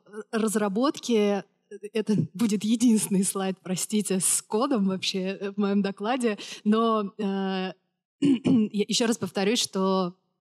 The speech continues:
к сожалению <laughs> или к счастью, здесь нет никаких сложностей.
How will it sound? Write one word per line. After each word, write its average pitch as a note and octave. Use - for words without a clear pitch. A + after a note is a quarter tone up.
к -
сожалению A3
<laughs> -
или G3
к F#3
счастью, G#3+
здесь F#3
нет A3
никаких F#3+
сложностей. A3